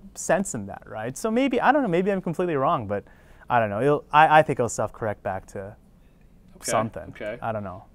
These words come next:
Speaker 2: So how long do you think that startups have so that, you know, these guys know when they need their money by, or else they're not
Speaker 1: Uh,
Speaker 2: gonna get it?
Speaker 1: I, I don't know. If, if you can raise money now and you don't have much done, I would raise as much money now as you can, frankly.
Speaker 2: Okay.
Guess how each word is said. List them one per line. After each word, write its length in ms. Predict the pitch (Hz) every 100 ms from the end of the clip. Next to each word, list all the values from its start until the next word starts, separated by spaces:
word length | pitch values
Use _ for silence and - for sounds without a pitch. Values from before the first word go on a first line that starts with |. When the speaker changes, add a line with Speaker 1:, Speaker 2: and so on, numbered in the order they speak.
| -
Speaker 2:
So 180 | - 127
how 140 | 143
long 180 | 139 135
do 80 | 123
you 80 |
think 240 | 117 123 113
that 140 | 113
startups 400 | - 117 110 -
have 320 | 117 107 101
so 100 | -
that, 260 | 104 104 101
you 80 | 104
know, 80 | 98
these 180 | 101 101
guys 260 | 107 90
know 160 | 104 101
when 160 | 98
they 100 | 101
need 140 | 98 98
their 120 | 95
money 260 | 98 98 95
by, 240 | 92 92
or 80 | 92
else 180 | 92 -
they're 140 | -
not 80 | 92
Speaker 1:
Uh, 20 |
Speaker 2:
gonna 480 | 139 139 147 143 147
get 240 | 135 156
it? 20 |
Speaker 1:
I, 80 | 147
I 40 | 156
don't 100 | 160
know. 120 | 143
If, 100 | -
if 160 | 156 -
you 120 | 175
can 160 | 190 170
raise 280 | 156 165
money 280 | 143 143 156
now 280 | 143 135 143
and 60 | 143
you 60 |
don't 140 | 131 135
have 120 | 135
much 240 | 131 -
done, 160 | 135 139
I 100 | 127
would 120 | 117
raise 180 | 123 120
as 60 |
much 200 | 117 127
money 140 | 139 131
now 220 | 123 120
as 120 | 113
you 60 | -
can, 260 | - 92 92 - -
frankly. 340 | 117 98 104
Speaker 2:
Okay. 80 | 98